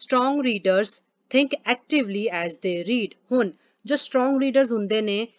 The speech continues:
ਜਿਨ੍ਹਾਂ ਦੀ ਸਪੈਸ਼ਲਿਟੀ ਹੁੰਦੀ ਹੈ ਕਿ ਉਹ ਰੀਡਿੰਗ ਬਹੁਤ ਅੱਛੀ ਤਰ੍ਹਾਂ ਕਰਦੇ ਨੇ, ਉਹ ਕੀ ਕਰਦੇ ਨੇ, ਜਦੋਂ ਰੀਡ ਕਰ ਰਹੇ ਹੁੰਦੇ ਨੇ, ਉਹ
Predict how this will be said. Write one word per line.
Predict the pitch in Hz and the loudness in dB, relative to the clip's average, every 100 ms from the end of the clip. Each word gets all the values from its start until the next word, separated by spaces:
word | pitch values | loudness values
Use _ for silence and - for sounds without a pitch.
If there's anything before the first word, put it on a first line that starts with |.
| _ 196 | _ -8
ਜਿਨ੍ਹਾਂ | 226 247 | -4 -4
ਦੀ | |
ਸਪੈਸ਼ਲਿਟੀ | 254 - 226 254 233 226 269 | -4 -4 0 2 2 2 0
ਹੁੰਦੀ | 240 202 | -2 0
ਹੈ | 226 | -2
ਕਿ | 262 | 0
ਉਹ | 226 | -2
ਰੀਡਿੰਗ | 214 190 240 254 | -4 -4 -2 0
ਬਹੁਤ | 226 220 | -2 -4
ਅੱਛੀ | 208 - | -8 -6
ਤਰ੍ਹਾਂ | 220 | -6
ਕਰਦੇ | 208 185 156 175 | -4 -8 -6 -8
ਨੇ, | 175 208 247 _ _ _ _ _ - | -6 -8 -10 _ _ _ _ _ -2
ਉਹ | 262 | 0
ਕੀ | 302 | 0
ਕਰਦੇ | 302 247 202 214 | 2 0 0 -2
ਨੇ, | 214 247 | -2 -2
ਜਦੋਂ | 214 240 294 262 | -2 0 2 0
ਰੀਡ | 208 254 294 | 0 -2 0
ਕਰ | 262 202 | 0 0
ਰਹੇ | 196 | -2
ਹੁੰਦੇ | 196 180 175 | -4 -4 -6
ਨੇ, | 180 240 | -4 -6
ਉਹ | 226 | -2